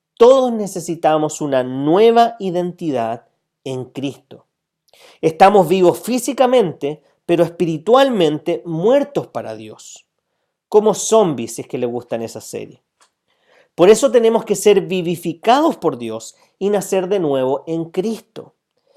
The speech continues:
Esta es la base, este es el marco, este es el fundamento para nuestra muy necesaria nueva identidad.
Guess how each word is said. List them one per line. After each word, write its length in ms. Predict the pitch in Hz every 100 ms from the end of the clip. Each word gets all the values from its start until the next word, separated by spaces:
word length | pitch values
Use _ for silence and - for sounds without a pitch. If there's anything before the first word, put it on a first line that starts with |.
| _ _
Esta 260 | 214 -
es 60 | 226
la 160 | 214 175
base, 440 | 160 208 196 -
este 200 | 185 -
es 120 | 160
el 160 | - 135
marco, 640 | 135 160 202 202 - 208 208 _
este 240 | 170 165 170
es 100 | 165
el 60 |
fundamento 840 | - 160 147 127 135 208 247 - 160
para 200 | 139 131
nuestra 340 | 139 135 143
muy 280 | 131 151 233
necesaria 640 | 269 247 - 202 - 151 151
nueva 260 | 135 127
identidad. 680 | 127 131 127 131 139 160 -